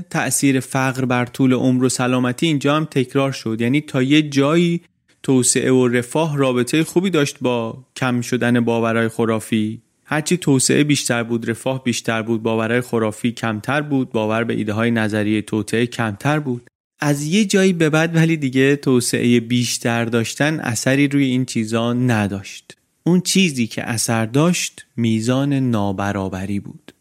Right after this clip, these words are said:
نابرابری فرقش با فقر چی بود؟ این بود که تو ذهن آدم اتفاق میفته،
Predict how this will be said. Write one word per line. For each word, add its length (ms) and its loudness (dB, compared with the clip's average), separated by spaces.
نابرابری 1200 0
فرقش 440 -2
با 200 -2
فقر 480 -4
چی 140 0
بود؟ 400 -2
این 180 2
بود 160 0
که 500 -2
تو 160 0
ذهن 500 -2
آدم 380 -2
اتفاق 520 -4
میفته، 460 -6